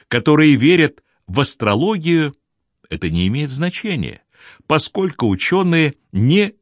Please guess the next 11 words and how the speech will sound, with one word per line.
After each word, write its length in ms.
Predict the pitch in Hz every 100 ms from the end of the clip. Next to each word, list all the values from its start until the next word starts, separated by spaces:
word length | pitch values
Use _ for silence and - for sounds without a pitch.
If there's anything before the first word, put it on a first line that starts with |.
| - 101
снисходят 920 | - 127 120 - - 202 185 175 - _ _
до 200 | 117 127
разумной 560 | 113 95 147 180 147 107
аргументации 1040 | 82 87 90 92 196 - - 156 143 139 _ _ _
и 120 | - 113
споров 480 | - 135 131 110
с 80 | -
ними. 340 | 95 85 62 - _ _ _ _ _ _ _ _ _ _
А 120 | - 113
людей, 420 | 151 160 214 185
верящих 560 | 175 175 143 147 120